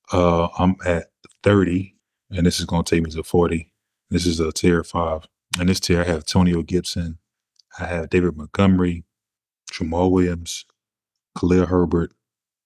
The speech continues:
Javonte Williams. I have Rashad Penny here as well,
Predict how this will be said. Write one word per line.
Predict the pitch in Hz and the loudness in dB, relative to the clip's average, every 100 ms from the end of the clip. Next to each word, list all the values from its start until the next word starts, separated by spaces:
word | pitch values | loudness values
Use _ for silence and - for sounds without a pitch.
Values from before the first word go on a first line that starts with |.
| _ - _ _ - | _ -20 _ _ -8
Javonte | - - 90 85 87 | -6 0 0 2 0
Williams. | 82 87 82 80 80 - _ _ _ _ _ _ _ - | 2 2 2 -2 -6 -14 _ _ _ _ _ _ _ -4
I | |
have | 87 | -2
Rashad | 80 78 - 90 85 | -2 -4 -2 -2 -2
Penny | 101 95 92 | 0 2 4
here | 92 90 | 4 2
as | 87 | 0
well, | 85 90 87 85 | 0 2 0 -2